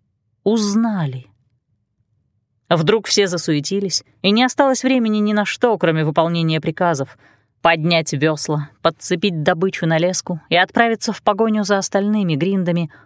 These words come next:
уже осознавшими опасность. «Но поздно. Слишком поздно», подумал Шелки.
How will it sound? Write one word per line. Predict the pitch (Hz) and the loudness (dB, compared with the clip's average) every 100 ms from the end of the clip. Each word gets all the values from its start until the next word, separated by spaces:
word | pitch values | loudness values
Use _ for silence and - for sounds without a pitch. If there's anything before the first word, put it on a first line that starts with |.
| _ | _
уже | 160 147 156 | 0 2 0
осознавшими | - 147 143 156 - 139 139 | 0 0 2 -2 -2 -2 -2
опасность. | 135 156 - 143 - - _ _ _ _ _ _ | 0 -2 0 -4 -6 -10 _ _ _ _ _ _
«Но | 151 143 139 120 _ | -2 -2 -2 -8 _
поздно. | 165 160 147 - 143 147 - _ _ _ _ - | -6 -4 -4 -6 -6 -8 -12 _ _ _ _ -6
Слишком | - 208 214 202 - 185 160 | 0 2 0 -2 -2 -4 -2
поздно», | - 196 190 180 151 151 143 - _ _ | 0 2 2 2 0 -2 -4 -10 _ _
подумал | 151 139 135 131 | 0 2 0 -2
Шелки. | - 143 135 - | -2 -2 -4 -10